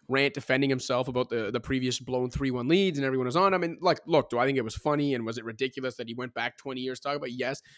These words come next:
But he was also just answering a question. And I, I actually agreed with him that I, you know, the Orlando one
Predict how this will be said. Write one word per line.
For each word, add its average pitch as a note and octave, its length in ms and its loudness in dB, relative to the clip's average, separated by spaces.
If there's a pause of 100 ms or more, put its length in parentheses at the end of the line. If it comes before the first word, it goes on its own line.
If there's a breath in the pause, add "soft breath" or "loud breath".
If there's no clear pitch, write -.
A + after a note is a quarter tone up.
(100)
But G#3 80 2
he C#4 80 6
was C4+ 100 0
also A#3 200 2
just G3 140 -2
answering E3+ 300 0
a B2+ 60 -4
question. F3+ 500 2 (300 soft breath)
And D#3+ 160 2
I, D#3 160 6
I C3 220 0 (180)
actually D3 260 4
agreed C3 320 2
with D#3 140 6
him D3+ 100 2
that C3 120 0
I, B2 220 0
you D3+ 120 -4
know, A#2+ 80 -4
the B2+ 100 -6
Orlando B2+ 480 0
one C#3+ 400 0